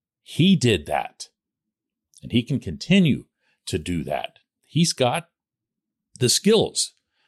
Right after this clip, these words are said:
Trubisky has the skills. There's hope at the position. And it's open. It's wide open. Najee's career just entering the second year. His first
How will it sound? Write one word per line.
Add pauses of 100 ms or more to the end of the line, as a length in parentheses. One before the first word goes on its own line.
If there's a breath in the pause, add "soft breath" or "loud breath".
(120)
Trubisky
has
the
skills. (180 soft breath)
There's
hope (380)
at
the
position. (920)
And
it's (220)
open. (300)
It's
wide
open. (280 soft breath)
Najee's
career (420)
just
entering
the
second
year.
His
first